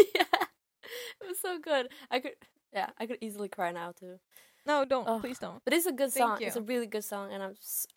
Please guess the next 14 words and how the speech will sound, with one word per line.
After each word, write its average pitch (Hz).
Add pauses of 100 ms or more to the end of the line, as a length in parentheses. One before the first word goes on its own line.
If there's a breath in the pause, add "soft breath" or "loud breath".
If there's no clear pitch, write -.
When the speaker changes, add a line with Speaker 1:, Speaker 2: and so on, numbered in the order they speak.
(200)
Speaker 1:
like, 202 (380)
have 214
you 226
decided, 202
like, 185
when 175
you 175
wanna 175 (220)
release 175
it? 233 (480)
Speaker 2:
I 254 (140)
think 381 (480)
June 233
eleventh. 180